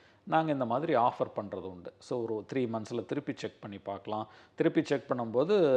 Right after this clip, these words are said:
ஸ்-, எம் ஆர் ஐ, பெட் ஸ்கேனு, கிளினிக்கல் எக்ஸாமினேஷனு, ஸ்கோபி டெஸ்ட்டு, so இது எல்லாமே பார்க்கணும். அப்பவும் வந்து கட்டி திரும்ப வளர்றதுக்கு உண்டான அறிகுறியே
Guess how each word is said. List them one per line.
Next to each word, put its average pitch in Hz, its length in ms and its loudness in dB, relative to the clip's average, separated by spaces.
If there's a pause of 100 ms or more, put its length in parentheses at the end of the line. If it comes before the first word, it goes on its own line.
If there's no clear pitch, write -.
(140)
ஸ்-, - 140 -16
எம் 127 220 -6
ஆர் 113 180 2
ஐ, 117 220 0
பெட் 120 260 -2
ஸ்கேனு, 107 400 -4 (460)
கிளினிக்கல் 135 380 0
எக்ஸாமினேஷனு, 107 720 -6 (120)
ஸ்கோபி 131 400 -2 (120)
டெஸ்ட்டு, 113 360 -4 (520)
so - 180 2
இது 160 100 6
எல்லாமே 131 380 4
பார்க்கணும். 85 500 -4 (300)
அப்பவும் 156 420 6
வந்து 139 240 2 (580)
கட்டி 139 300 2
திரும்ப 147 380 6
வளர்றதுக்கு 123 400 2
உண்டான 117 300 -2
அறிகுறியே 120 440 0